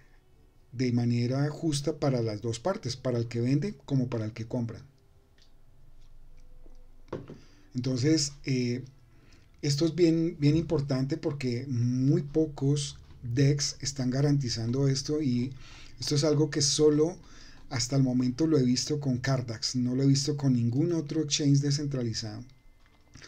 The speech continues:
Vemos que este dex del white paper está recién salido, esto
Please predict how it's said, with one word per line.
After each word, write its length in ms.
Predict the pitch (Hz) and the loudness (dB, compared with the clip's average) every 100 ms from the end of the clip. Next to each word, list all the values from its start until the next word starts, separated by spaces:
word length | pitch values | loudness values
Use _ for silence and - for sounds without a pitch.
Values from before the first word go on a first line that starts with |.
| - - - | -20 -20 -4
Vemos 280 | 135 147 196 | 2 2 2
que 120 | - | 0
este 260 | 151 - 170 | -2 2 4
dex 400 | 170 170 170 - | 6 4 2 -2
del 160 | 139 117 | 0 0
white 420 | 127 143 143 147 | 0 0 4 2
paper 200 | 143 147 | 4 2
está 220 | 139 123 | 2 0
recién 340 | 117 143 151 143 | 0 0 0 0
salido, 400 | 151 147 151 156 | 0 0 2 0
esto 400 | 139 147 147 | -2 -2 -2